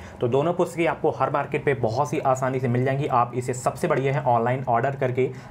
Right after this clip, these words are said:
घर बैठे मंगवा सकते हो, तो link वीडियो के डिस्क्रिप्शन box में दे दिया हूँ, आप purchase कर सकते हो घर बैठे।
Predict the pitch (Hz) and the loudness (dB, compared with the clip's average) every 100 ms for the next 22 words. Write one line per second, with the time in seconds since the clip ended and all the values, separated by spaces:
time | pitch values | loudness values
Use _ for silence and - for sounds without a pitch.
0 | - 113 127 151 131 135 123 113 131 135 | -4 0 2 2 2 0 0 2 0 0
1 | 131 135 131 170 120 123 147 123 120 120 | -4 -2 0 0 0 0 0 0 2 0
2 | 113 - 113 117 110 113 107 123 135 139 | -2 -4 -2 -2 -2 -2 0 0 0 -2
3 | - 110 117 113 120 131 - 98 104 - | 0 0 0 -2 -2 -2 -4 -4 -4 -2
4 | 117 117 - - 107 98 92 98 | -2 -2 -6 -4 0 0 -2 -4